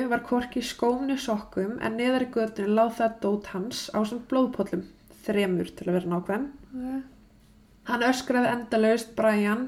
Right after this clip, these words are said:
Speaker 1: hjálpaðu mér.“ Sandy taldi sér trú um að það væri einhver nálægt að nafni Brian sem að hann væri að reyna að ná sambandi við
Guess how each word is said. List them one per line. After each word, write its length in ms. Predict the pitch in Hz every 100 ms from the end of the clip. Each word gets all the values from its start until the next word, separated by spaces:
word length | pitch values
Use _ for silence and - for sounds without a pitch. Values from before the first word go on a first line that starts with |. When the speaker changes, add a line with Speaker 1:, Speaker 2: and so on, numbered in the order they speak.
| -
Speaker 1:
hjálpaðu 500 | - 220 208 214 214
mér.“ 240 | - - - - - - - - - - -
Sandy 440 | - 240 247 277
taldi 300 | 269 269 269
sér 140 | 269 262
trú 160 | 247 220
um 120 | 220
að 80 | 226
það 100 | 220
væri 260 | 226 226 220
einhver 180 | 226
nálægt 560 | 226 226 208 190 226 -
að 80 | 220
nafni 240 | 214 220
Brian 480 | 214 196 185 196 208
sem 160 | 208 214
að 80 |
hann 160 | 214 214
væri 160 | 214 214
að 60 |
reyna 140 | 214 214
að 80 | 214
ná 80 | 208
sambandi 440 | 254 262 233 214
við 380 | 214 196 190